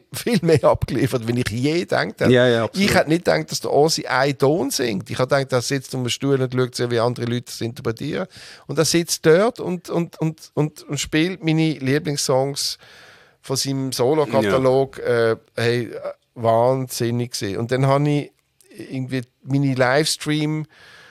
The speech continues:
Speaker 1: mein Livestream-Grüppli daheim, es hat dann mal, ist dann mal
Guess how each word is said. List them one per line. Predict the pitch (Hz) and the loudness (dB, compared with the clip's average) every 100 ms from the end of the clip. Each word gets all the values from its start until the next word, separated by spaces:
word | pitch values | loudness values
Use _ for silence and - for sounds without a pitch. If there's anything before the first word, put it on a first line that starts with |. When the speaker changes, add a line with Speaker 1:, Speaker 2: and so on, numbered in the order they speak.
| _ _ _ _ _ _ | _ _ _ _ _ _
Speaker 1:
mein | - 156 | 0 4
Livestream-Grüppli | 147 170 - 170 160 143 131 160 160 175 | 4 4 0 0 -2 -2 4 4 4 0
daheim, | 160 156 151 135 123 | 2 4 4 4 2
es | 110 | 0
hat | 131 | -2
dann | 143 127 | 0 0
mal, | 127 127 | 0 -2
ist | 135 - | -2 -2
dann | 131 | -2
mal | 123 | 0